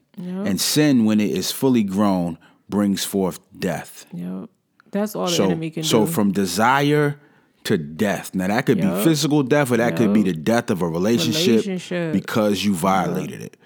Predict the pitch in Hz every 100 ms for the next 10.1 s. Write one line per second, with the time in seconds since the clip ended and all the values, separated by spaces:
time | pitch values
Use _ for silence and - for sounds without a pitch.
0 | _ - 160 90 - - _ _ _ _
1 | - 87 82 123 123 110 107 - 139 120
2 | - 87 80 87 80 85 123 123 110 101
3 | 92 82 - 90 87 123 147 160 196 151
4 | - 73 - - - 87 98 107 110 107
5 | - 113 104 78 _ - - 190 202 220
6 | 208 175 175 202 190 175 175 175 175 180
7 | 190 180 175 170 - - - 226 277 180
8 | 156 160 170 160 156 175 147 143 180 196
9 | 190 180 175 - 151 - 202 208 - -
10 | -